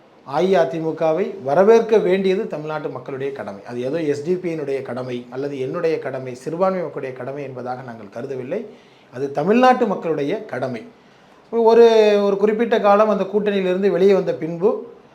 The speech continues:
அவர்களை வந்து பாஜகவிற்கு எதிரான ஒரு ஆயுதமாக பயன்படுத்த வேண்டிய கடமை நமக்கு இருக்கிறது என்பதாக நாம் தொடர்ந்து சொல்லிட்டு இருக்கிறோம். அந்த அடிப்படையில் வரவிருக்கிற தேர்தல்ல தமிழ்நாட்டுல பா ஜ க என்பதை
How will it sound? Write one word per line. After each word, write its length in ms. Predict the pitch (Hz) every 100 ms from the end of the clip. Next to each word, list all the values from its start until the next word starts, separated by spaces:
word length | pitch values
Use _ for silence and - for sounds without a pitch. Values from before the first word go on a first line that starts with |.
| -
அவர்களை 380 | 165 190 190 180
வந்து 260 | 185 220
பாஜகவிற்கு 1080 | 185 160 196 226 233 233 220 220 214 214 208
எதிரான 540 | 170 180 214 208 214 220
ஒரு 160 | 190
ஆயுதமாக 800 | 151 175 226 240 233 220 214 220
பயன்படுத்த 420 | 185 196 190 190
வேண்டிய 380 | 180 175 170 165
கடமை 320 | - 165 214
நமக்கு 280 | 214 175 160
இருக்கிறது 400 | 156 160 151 143
என்பதாக 380 | 139 143 147 165
நாம் 140 | 156
தொடர்ந்து 340 | 135 143 165 180
சொல்லிட்டு 260 | 151 160
இருக்கிறோம். 300 | 151 139 190 - -
அந்த 180 | 156 185
அடிப்படையில் 500 | 190 190 196 240 277 - - _ 143
வரவிருக்கிற 500 | 160 190 190 180 170
தேர்தல்ல 580 | 170 175 170 175 240 - - - -
தமிழ்நாட்டுல 580 | 139 180 202 180 196 208
பா 260 | 143 151
ஜ 240 | 175 202 202
க 220 | 214 214
என்பதை 760 | 180 170 175 175 226 202 -